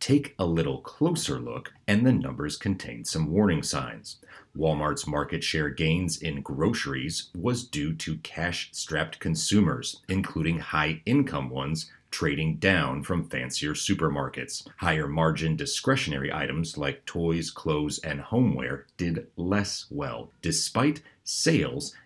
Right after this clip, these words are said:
intended to clear overstocked inventories.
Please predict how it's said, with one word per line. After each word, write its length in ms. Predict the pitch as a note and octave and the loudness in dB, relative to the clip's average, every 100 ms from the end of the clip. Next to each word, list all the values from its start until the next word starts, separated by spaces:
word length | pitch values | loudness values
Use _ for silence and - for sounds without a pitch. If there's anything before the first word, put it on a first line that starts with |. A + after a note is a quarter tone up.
| _ | _
intended 640 | D3 C3+ - F#2+ D3 D#3+ - | 2 2 -2 -4 -4 -4 -8
to 340 | - - F2+ E2 | -6 -2 -2 -2
clear 500 | - - A#2+ B2 A#2 - | -6 2 4 4 2 0
overstocked 640 | C#2+ C#2+ - - C#2 C2+ - | -2 -2 -4 -2 -2 -4 -4
inventories. 840 | E2+ D2 C2+ - C2+ A#1 - - | -2 -2 -4 -4 -4 -6 -8 -10